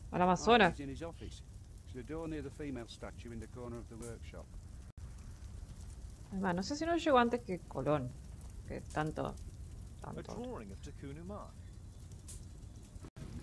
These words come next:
Speaker 1: Abrir. Wow.
Speaker 3: No oxidation. This metal arm has never been outside. It's not part of the bowling club statute.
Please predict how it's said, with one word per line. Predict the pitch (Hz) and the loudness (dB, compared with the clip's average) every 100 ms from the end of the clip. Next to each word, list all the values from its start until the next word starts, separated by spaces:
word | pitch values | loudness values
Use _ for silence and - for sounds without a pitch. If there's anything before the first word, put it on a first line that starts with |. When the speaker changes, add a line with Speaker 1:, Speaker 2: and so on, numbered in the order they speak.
| - | 4
Speaker 1:
Abrir. | 233 233 220 226 - - - - - - - - - - - - - - - - - - - - - - - - - - - - - - - - - - - - | 8 8 8 4 2 -2 -12 -12 -10 -6 -6 -6 -10 -10 -10 -10 -12 -12 -12 -12 -14 -14 -12 -12 -12 -10 -10 -10 -10 -10 -10 -12 -12 -12 -12 -12 -10 -12 -12 -6
Wow. | - 202 220 175 - - - - | 4 8 10 8 4 -10 -10 -10
Speaker 3:
No | 170 170 | -8 -8
oxidation. | 170 - - 135 120 104 - - - - - - | -8 -10 -10 -8 -10 -10 -12 -12 -14 -14 -14 -12
This | - - | -12 -10
metal | 143 135 135 | -10 -8 -8
arm | 131 110 | -8 -8
has | 98 113 | -8 -10
never | 113 95 101 | -10 -10 -12
been | 101 92 | -10 -10
outside. | 92 - - 117 90 - - - - - | -12 -12 -12 -12 -12 -14 -14 -14 -12 -12
It's | 113 - | -12 -10
not | 160 180 - | -8 -8 -8
part | 165 151 | -8 -8
of | 160 | -8
the | 131 | -10
bowling | 151 135 123 113 | -8 -8 -8 -8
club | 120 113 | -10 -10
statute. | - 113 - - | -10 -10 -12 -12